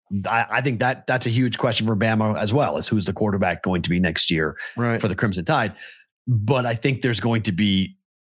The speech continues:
Speaker 1: I mean, the S E C is gonna be really good. Look, Penn State, I think it's gonna be worth watching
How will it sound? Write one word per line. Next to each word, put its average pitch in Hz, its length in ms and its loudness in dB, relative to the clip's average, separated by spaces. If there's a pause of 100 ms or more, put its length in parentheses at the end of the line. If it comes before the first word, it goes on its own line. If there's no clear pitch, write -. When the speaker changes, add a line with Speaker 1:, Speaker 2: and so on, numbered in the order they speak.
(160)
Speaker 1:
I - 60 -4
mean, 101 100 0
the 104 160 0
S 139 180 2
E 135 120 2
C 120 280 0
is 101 120 0
gonna 110 100 0
be 104 80 2
really 113 320 2
good. 117 460 0
Look, 123 200 -2
Penn 156 220 2
State, 151 420 0
I 117 100 -6
think 127 220 0
it's 113 120 0
gonna 131 240 2
be 123 180 2
worth 123 340 -2 (460)
watching 147 640 0